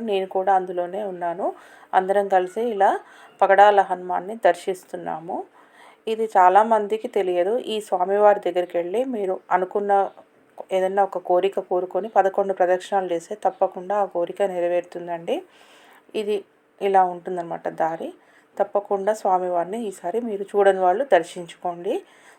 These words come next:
చూసిన వాళ్ళు మళ్ళీ దర్శించుకోండి. ఇక్కడ ఎప్పుడూ నిరంతరము లోపల చిన్న గుడి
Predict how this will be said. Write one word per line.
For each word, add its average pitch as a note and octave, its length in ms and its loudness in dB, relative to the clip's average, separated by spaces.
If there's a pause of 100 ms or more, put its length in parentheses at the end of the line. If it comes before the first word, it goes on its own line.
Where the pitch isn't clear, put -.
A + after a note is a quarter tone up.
చూసిన B3 360 0
వాళ్ళు A#3+ 240 4 (120)
మళ్ళీ G3 220 4 (100)
దర్శించుకోండి. E3 920 -2 (540)
ఇక్కడ G#3+ 180 2 (220)
ఎప్పుడూ G#3+ 460 2 (120)
నిరంతరము G3 720 0 (140)
లోపల F#3+ 380 0 (120)
చిన్న G3 240 2 (100)
గుడి G3 200 0